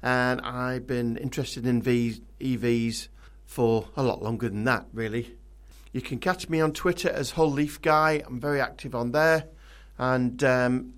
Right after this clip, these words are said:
I also run the Yorkshire E V Club. Um, I live in Hull, and, but we've got people from all over Yorkshire in there,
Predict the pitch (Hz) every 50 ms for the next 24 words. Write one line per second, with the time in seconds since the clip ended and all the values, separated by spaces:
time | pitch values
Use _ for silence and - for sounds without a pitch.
0 | - - 120 123 127 143 156 147 - - 165 151 139 135 151 147 147 147 143 143
1 | 127 123 143 147 139 - - - - - 139 127 131 120 139 127 120 - - 117
2 | 107 - - - - - - - - - - - - - - - 101 101 98 98
3 | 104 104 - - - - 117 131 135 131 127 123 127 123 120 143 180 208 233 -
4 | - - - - - - - - - - - - - - - 123 123 127 127 123
5 | 120 127 127 123 120 131 120 - - 135 117 120 117 - 123 117 120 123 123 120
6 | 120 120 117 113 113 113 113 113 - - - 117 110 110 110 107 110 110 110